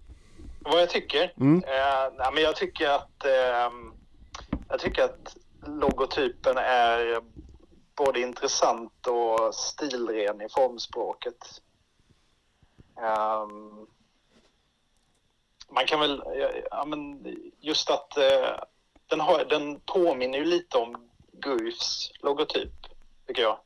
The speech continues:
Speaker 1: Eh, och, eh, ja, men en kombo mellan Guif och P S G. Eh, där, eh,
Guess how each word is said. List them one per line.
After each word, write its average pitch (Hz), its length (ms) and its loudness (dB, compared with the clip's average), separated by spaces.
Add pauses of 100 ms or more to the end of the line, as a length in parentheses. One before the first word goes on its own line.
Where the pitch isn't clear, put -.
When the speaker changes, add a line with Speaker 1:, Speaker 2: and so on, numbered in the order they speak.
(800)
Speaker 1:
Eh, 113 440 4
och, - 520 -4
eh, 110 320 2 (240)
ja, 139 80 4
men 170 120 6
en 160 80 2
kombo 139 400 2
mellan 151 300 4
Guif 120 460 2
och - 140 -2
P 123 340 -2
S - 200 0
G. 127 180 0 (1160)
Eh, 110 540 -2 (760)
där, 120 340 4 (120)
eh, - 420 -8